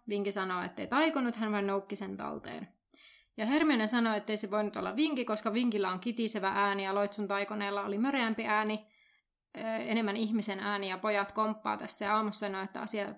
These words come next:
asian voi kyllä selvittää. Ja hän taikoo tähän Härin sauvan tämmönen varhennan loitsus.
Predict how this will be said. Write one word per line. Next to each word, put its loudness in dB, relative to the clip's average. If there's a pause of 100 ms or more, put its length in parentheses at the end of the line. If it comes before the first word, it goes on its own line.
(140)
asian 0
voi 0
kyllä -6
selvittää. 0 (800)
Ja 4
hän 6
taikoo 6
tähän 4
Härin 2
sauvan 0
tämmönen -4
varhennan 2
loitsus. 2